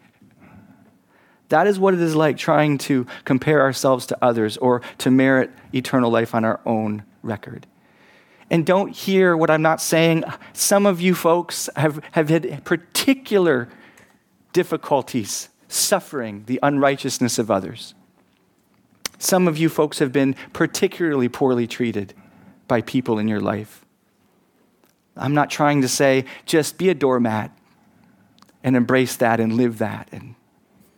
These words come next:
I'm not trying to say that. That's not what God is saying. He cares about you. He cares about your suffering.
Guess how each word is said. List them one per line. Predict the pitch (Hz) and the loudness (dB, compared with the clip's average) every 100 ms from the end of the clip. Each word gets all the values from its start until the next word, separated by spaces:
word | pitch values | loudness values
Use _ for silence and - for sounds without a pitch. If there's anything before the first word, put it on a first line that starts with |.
| _ _ _ _ - | _ _ _ _ -6
I'm | 160 | -6
not | - | -4
trying | - 113 | -2 -2
to | 104 | -2
say | - 110 | -2 -2
that. | 104 107 - - _ | -2 -8 -16 -20 _
That's | 151 - | -12 -2
not | 135 | -2
what | - 110 | -2 -4
God | 113 107 | -2 -2
is | 101 | -6
saying. | 98 98 95 | -6 -6 -8
He | 139 | -12
cares | - 143 127 123 | -4 0 0 0
about | 110 107 104 | -2 -2 -2
you. | 131 127 | -4 -4
He | |
cares | 117 131 117 | -4 -4 -4
about | 113 110 | -2 -4
your | - | -6
suffering. | - 110 104 - - | -10 -10 -10 -16 -20